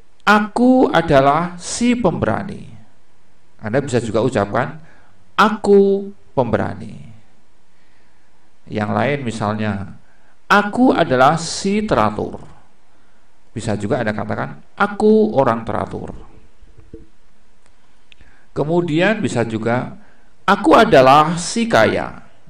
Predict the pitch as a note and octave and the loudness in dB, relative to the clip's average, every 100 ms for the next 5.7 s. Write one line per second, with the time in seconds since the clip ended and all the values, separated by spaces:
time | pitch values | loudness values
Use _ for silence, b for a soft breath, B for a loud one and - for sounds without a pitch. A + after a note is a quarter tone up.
0 | - A2+ A2+ A#2+ C#3+ - G#3 G3+ C4 B3 | -4 -2 4 4 4 0 -2 2 4 4
1 | A2 G2 - - - - - - - - | 2 -2 -6 -12 -16 -18 -18 -18 -18 -18
2 | - - - - - - - - - - | -18 -18 -18 -18 -18 -16 -16 -16 -14 -8
3 | G#2+ G#2+ G#2+ G#2+ A2 G#2+ G#2 A2 G#2+ G#2+ | -4 -2 -2 -2 0 0 0 0 -2 0
4 | G#2+ A#2 A2 A2 G2+ G#2 G2+ - - - | 0 2 2 2 0 0 0 -2 -6 -12
5 | - G#2+ G#2 G#2 E3 G#3+ | -6 -2 -2 0 -2 -2